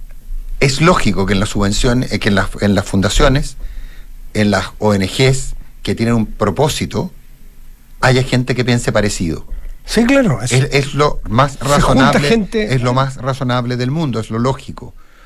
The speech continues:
Speaker 1: O sea, eh, que, gente que tenga el mismo espíritu de causa, eh, et-, etcétera, etcétera. O sea, ese no es el problema. Tampoco es el problema que ellos en su vida personal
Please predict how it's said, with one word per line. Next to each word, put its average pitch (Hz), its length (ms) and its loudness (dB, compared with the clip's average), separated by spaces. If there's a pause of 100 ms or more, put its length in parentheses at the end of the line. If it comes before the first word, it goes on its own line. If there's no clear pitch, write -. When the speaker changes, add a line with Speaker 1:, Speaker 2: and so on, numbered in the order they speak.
Speaker 1:
O 98 100 -8
sea, 107 200 0 (140)
eh, 104 280 -6
que, 101 200 -6 (240)
gente 120 260 -2
que 113 80 0
tenga 113 200 -2
el 107 60 -2
mismo 107 200 -2
espíritu 104 360 -4
de 107 80 0
causa, 131 680 2 (180)
eh, 120 180 -4
et-, 117 200 -4
etcétera, 110 320 0
etcétera. 104 380 -2
O - 40 -8
sea, - 140 -4 (260)
ese 170 280 0
no 151 160 4
es 170 140 0
el 175 120 0
problema. 123 500 2 (500)
Tampoco 170 480 2
es 180 60 2
el 160 80 -2
problema 147 360 0
que 147 120 -4
ellos 131 220 -2
en 120 100 0
su 113 160 -4
vida 113 340 2
personal 120 840 0